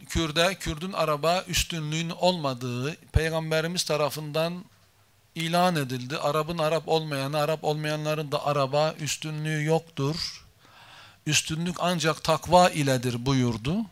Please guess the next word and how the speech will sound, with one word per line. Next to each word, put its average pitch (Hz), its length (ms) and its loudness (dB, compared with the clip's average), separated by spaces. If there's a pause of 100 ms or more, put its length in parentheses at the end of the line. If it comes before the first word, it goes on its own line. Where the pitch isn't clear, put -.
(1700)
Bununla 180 880 4